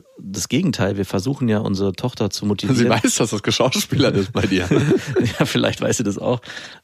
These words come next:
Speaker 1: Aber sie dazu zu, ja, zu bringen, dass das dazugehört. Also, dass man halt nicht Oma und Opa, wenn sie den ganzen Tag mit denen gespielt hat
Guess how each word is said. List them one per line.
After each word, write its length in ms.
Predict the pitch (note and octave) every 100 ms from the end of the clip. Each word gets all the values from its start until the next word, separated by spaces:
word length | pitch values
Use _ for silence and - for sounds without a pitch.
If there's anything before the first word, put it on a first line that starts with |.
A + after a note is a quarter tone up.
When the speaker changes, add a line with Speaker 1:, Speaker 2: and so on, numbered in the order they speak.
| -
Speaker 1:
Aber 280 | G#2+ A2 -
sie 160 | A#2+ A#2+
dazu 260 | A#2+ -
zu, 440 | A2+ - A2+ A2 - _ _ G#2+
ja, 220 | G#2 G2 -
zu 200 | - G#2+
bringen, 320 | G2+ C3 E3
dass 240 | B2+ G#2+ -
das 200 | - A#2
dazugehört. 560 | - B2+ B3 C3 E2 -
Also, 140 | F#2
dass 120 | G2 A2
man 100 | G#2
halt 140 | G2+
nicht 260 | C#3 - E3 -
Oma 200 | A#2 G#2+
und 80 | G2+
Opa, 260 | C#3 D#3
wenn 120 | A2 A2
sie 60 |
den 140 | G2+ G2+
ganzen 220 | A2+ C3+
Tag 140 | A#2+
mit 140 | A#2 A2
denen 120 | A2
gespielt 380 | G#2 - C#3+ D3
hat 160 | D#3